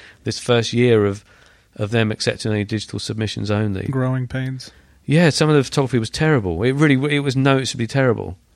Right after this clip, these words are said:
Speaker 1: Um, and it was because, you know, spend, getting daddy to buy you a ten grand camera doesn't make you a good photographer.
Speaker 2: Yeah.
Speaker 1: Understanding that you, you're capturing light, you're, you're composing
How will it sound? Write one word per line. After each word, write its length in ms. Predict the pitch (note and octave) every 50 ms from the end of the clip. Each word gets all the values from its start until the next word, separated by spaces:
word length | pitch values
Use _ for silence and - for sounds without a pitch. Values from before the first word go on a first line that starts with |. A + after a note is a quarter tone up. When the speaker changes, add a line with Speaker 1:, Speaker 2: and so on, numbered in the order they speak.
| _ -
Speaker 1:
Um, 400 | G#2+ A2 A2 A2 G#2+ G#2+ G#2 G#2 - _ _ _ _ _ _ _ _ _ _ _ _ - -
and 80 | A2
it 60 | B2+ B2
was 80 | G#2+
because, 400 | - A#2 - - A#2 A2+ G#2 - - - - - - - - - - _ _
you 160 | - - D3+ C3
know, 180 | A2 G#2 G2+ -
spend, 640 | - - - - - - - C#3+ C#3+ C#3+ C#3+ C#3 -
getting 260 | D#3 D#3+ D3+ C#3 B2+
daddy 320 | A#2 C3 B2+ B2 A2+ G#2+
to 120 | - - G#2+
buy 320 | - _ - A2 A2+ A2
you 120 | A2 G#2+ G2+
a 60 | G2
ten 260 | - - A#2+ A2 G#2+
grand 320 | G#2 G#2+ G#2+ G#2 G2+ G2+ -
camera 520 | - A#2+ G#2+ G#2 G#2 F#2 E2+ D#2+ E2 F#2+ -
doesn't 240 | - A2 G2+ A2 G#2
make 140 | G#2 G#2 G#2
you 100 | G#2 G2+
a 40 |
good 180 | G2 A2 G#2 G2
photographer. 680 | - G#2+ - - C3+ B2+ A#2+ G#2+ - - - - - - _ - - - - -
Speaker 2:
Yeah. 120 | C3 A#2+ - -
Speaker 1:
Understanding 880 | A2+ A#2+ A#2+ A#2 - - A2 G#2+ G#2 G2+ G#2 G#2 G2+ G2+ G2+ G2+ G2+ _ _ _ _ _ _ _ _ _ _ _ _ _ _ - - - -
that 140 | A2+ G2+ A2
you, 120 | A2 A2+ -
you're 120 | A#2+ A#2 A2+
capturing 500 | - - - D3 - - - B2 A2+ G#2+
light, 380 | G#2 A2 B2+ A2+ F2+ F2 - - _ - - - - - - - - - - - - - - - - _ _ _ _ _
you're, 220 | - A#2 A2 G#2 G#2 - - _ _ _ _ _ _ _ - - - - - - - -
you're 160 | A2+ A2+ -
composing 760 | - A#2+ G#2+ - - A#2+ A#2+ A2+ G2+ G#2 G2 G2 G2 G2